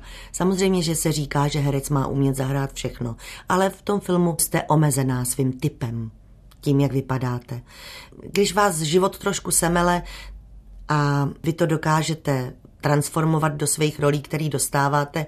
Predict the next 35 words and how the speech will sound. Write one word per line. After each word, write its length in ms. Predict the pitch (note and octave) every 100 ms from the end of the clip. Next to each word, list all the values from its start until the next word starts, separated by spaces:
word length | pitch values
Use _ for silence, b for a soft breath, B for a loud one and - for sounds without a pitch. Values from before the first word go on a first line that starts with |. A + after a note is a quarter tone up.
| B B B
tak 180 | B F3+
to 100 | -
může 220 | G3 F#3+
být 200 | F#3 F#3
pro 120 | F#3 E3+
diváka 420 | E3 E3+ E3 F3
zajímavý, 520 | E3 D#3+ D3+ C3 C3
protože 380 | C3+ C#3 C#3+ D3
mu 120 | D3
přinášíte 720 | D3 D#3+ D#3 D#3+ - C3+ D3 C#3+ B B
nějakou 360 | D#3 D3 D3+ D3+
životní 440 | D3 D3 C#3+ D3
zkušenost. 760 | - - - D#3+ C#3 C3 - - B B B
Já 560 | D#3 D#3 D#3 D3+ D3+
jsem 440 | D3+ - E3+ D#3+ D#3 - -
za 140 | D3+ D#3
to 140 | E3
vlastně 380 | D#3+ D#3+ E3+ F3 -
osudu 380 | E3+ - G3 G3
vděčná, 520 | D#3+ D#3+ - D#3 D3+
že 120 | D#3
mě 160 | D#3+ E3
potkaly 580 | - D#3+ - E3 E3
i 80 | E3+
životní 460 | C#3+ D3 D3 D#3 D#3
karamboly, 640 | D3 C#3 D3 C#3+ C#3+ D3 C#3+ B B B
že 140 | - D3
jsem 180 | D#3+
se 120 | D#3 D3
s 80 |
nima 200 | D#3+ D#3
musela 340 | D3+ D3+ D#3 D3+
nějak 260 | D#3+ D#3+
vypořádat 720 | C#3+ C#3 C#3+ C#3 C#3 C#3 D3 D3+
a 320 | C3+ C#3 C#3